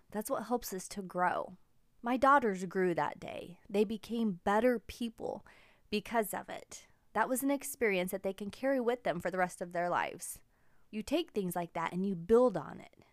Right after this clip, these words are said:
And the next time you do something a little bit more braver, it's like a muscle that you have to practice and use constantly. So here's the first thing that I want to touch on. I told you that they did that once before,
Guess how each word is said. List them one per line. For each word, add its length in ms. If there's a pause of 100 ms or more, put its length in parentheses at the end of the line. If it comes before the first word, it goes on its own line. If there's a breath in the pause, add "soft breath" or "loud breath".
And 140
the 60
next 220
time 180
you 80
do 140
something 420
a 40
little 280
bit 220
more 180
braver, 480
it's 220
like 160
a 80
muscle 500
that 140
you 80
have 240
to 80
practice 600
and 220
use 240
constantly. 840 (680)
So 200
here's 200
the 80
first 240
thing 160
that 100
I 60
want 160
to 40
touch 360
on. 200 (560 soft breath)
I 100
told 300
you 100
that 160
they 160
did 220
that 180
once 240
before, 560